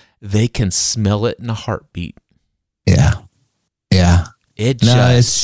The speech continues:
Speaker 1: shows up.
Speaker 2: i-, it's amazing how these nonverbal cues that the mind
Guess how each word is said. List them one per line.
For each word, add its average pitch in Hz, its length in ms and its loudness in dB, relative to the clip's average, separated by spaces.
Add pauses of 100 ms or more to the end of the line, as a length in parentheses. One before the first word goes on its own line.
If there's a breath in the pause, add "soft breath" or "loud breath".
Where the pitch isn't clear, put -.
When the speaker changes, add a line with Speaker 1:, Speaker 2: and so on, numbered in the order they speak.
(120)
Speaker 1:
shows 120 480 0
up. 101 280 -6 (1040)
Speaker 2:
i-, - 60 2
it's 107 360 4
amazing 120 840 6
how 95 600 4
these 95 300 4
nonverbal 104 1080 4
cues 87 880 2
that 92 300 2
the 95 100 4
mind 95 800 4